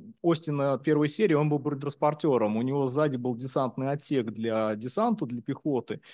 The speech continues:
и были такие двухстворчатые двери, через которые десант мог выходить.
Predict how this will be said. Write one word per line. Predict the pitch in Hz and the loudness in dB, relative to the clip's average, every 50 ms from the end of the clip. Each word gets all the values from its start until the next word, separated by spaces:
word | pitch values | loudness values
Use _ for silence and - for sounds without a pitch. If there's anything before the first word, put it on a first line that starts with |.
| - - - | -18 -6 -4
и | 151 156 | -2 0
были | 156 160 156 | 0 0 0
такие | 147 139 131 - 131 | -2 -2 -4 -4 -6
двухстворчатые | 131 135 131 - - 160 147 131 - - - _ 143 135 | -8 -10 -14 -10 -8 -6 -6 -6 -8 -10 -12 _ -10 -10
двери, | 123 135 135 160 185 185 - 180 | -10 -8 -8 -6 -4 -4 -4 -4
через | - - 135 117 - | -6 -8 -10 -12 -8
которые | - 123 113 - 139 139 135 127 117 | -8 -8 -8 -6 -4 -4 -4 -4 -4
десант | 110 120 - - 147 143 - - | -6 -8 -6 -6 -6 -6 -4 -4
мог | 123 120 - - | -6 -6 -6 -6
выходить. | 113 107 - 123 123 127 113 107 98 - - | -8 -8 -6 -6 -6 -6 -6 -8 -10 -10 -14